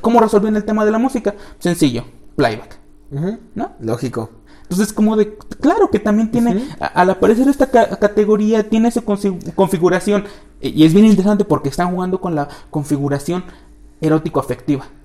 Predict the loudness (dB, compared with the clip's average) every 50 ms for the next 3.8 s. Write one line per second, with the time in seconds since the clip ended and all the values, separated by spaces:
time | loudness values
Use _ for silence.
0 | -20 -20 -12 -8 -6 -4 -4 -4 -6 -8 -12 -18 -20 -20 -12 -2 0 2 2 2
1 | 2 2 2 2 2 0 2 2 2 2 0 0 -2 -4 -4 -2 -2 -2 -2 -2
2 | -6 -8 -6 -6 -8 -8 -8 -10 -16 -20 -10 -6 -4 -2 -2 -2 -2 -4 -4 -4
3 | -4 -4 -4 -4 -6 -6 -8 -6 -6 -8 -6 -6 -6 -6 -6 -8